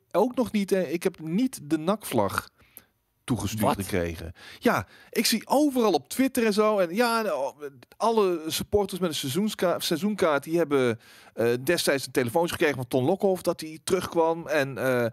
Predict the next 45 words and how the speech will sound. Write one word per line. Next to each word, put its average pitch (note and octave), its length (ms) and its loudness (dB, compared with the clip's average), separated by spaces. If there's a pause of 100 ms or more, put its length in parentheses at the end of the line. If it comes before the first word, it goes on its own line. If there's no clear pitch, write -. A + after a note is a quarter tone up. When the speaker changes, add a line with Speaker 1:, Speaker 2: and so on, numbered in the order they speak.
(340)
Speaker 1:
en C3+ 160 0
nu D#3 160 2
ook D#3 140 2
nog, D3 180 -2
Speaker 2:
Een B2 160 2
Speaker 1:
eh, B2 60 -4
Speaker 2:
persoonlijk F3+ 640 2 (340)
telefoontje. A2+ 760 2
Speaker 1:
Ja, A3 280 2
nou, A#2 240 0
persoonlijk F#2+ 460 -8
was E2 160 -16
het - 120 -18
opgenomen. F2 480 -10
Weet G2 100 -2
Speaker 2:
Ja, B2+ 100 4
Speaker 1:
je - 0 -
wel. D3 80 2
Speaker 2:
ik C3+ 60 0
Speaker 1:
Maar, A2 80 2
Speaker 2:
wou, A2+ 140 2
ik B2 100 -2
wou B2 160 2
net B2 120 0
Speaker 1:
maar, B2 80 -8
Speaker 2:
zeggen. D#3+ 200 -2
Speaker 1:
maar C3+ 140 0
en, D3+ 120 -4
en, F3+ 240 -2
en F3 240 0
iedereen, G3 540 2
alle G3 220 2
supporters F3+ 520 -2
hebben D3 200 0
nu D3 120 0
ook E3+ 220 2
een B2 80 -2
vlag. E3+ 360 0 (380)
Persoonlijk, G#3 580 2
het C3 260 -4
Gos G3+ 240 2
heeft C#3+ 160 0
persoonlijk D#3+ 580 0
de A2 80 2
vlag - 400 -2